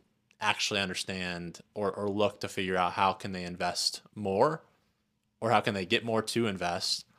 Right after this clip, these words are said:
right? How can they, how can they save or get more access to capital? And then, uh, there comes the education factor, right, of actually being good at investing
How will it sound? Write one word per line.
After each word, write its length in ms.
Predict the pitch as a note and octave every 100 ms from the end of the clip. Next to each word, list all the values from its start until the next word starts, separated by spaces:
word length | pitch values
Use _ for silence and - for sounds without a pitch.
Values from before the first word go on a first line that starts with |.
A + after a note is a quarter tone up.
| _ _ _ _ _ -
right? 300 | G2 F#2+ G#2 -
How 100 | -
can 140 | G#2+ G#2+
they, 320 | F#2+ F#2 -
how 140 | - G#2
can 120 | G#2
they 120 | F#2+
save 460 | - - G2 F#2+ F#2
or 120 | F2+
get 240 | F2 G2+
more 160 | G2 F#2
access 360 | F2+ - F#2 -
to 80 |
capital? 540 | F2+ F#2+ F#2 - F#2+ F#2
And 120 | F2+
then, 280 | F2 E2+ F2+ - - _ -
uh, 260 | - - -
there 200 | - G#2
comes 260 | - G#2 F#2+
the 100 | F#2
education 600 | G2+ F#2+ - F#2 - F2+
factor, 600 | F#2 F2 - F2+ E2+ - _ _ -
right, 300 | G2 F#2+ F#2
of 260 | F2+ E2 - -
actually 360 | G#2 G2+ - F#2
being 280 | E2+ F2+ F2
good 180 | F#2 F2
at 120 | F2
investing 580 | F#2 F#2 - G#2+ G#2+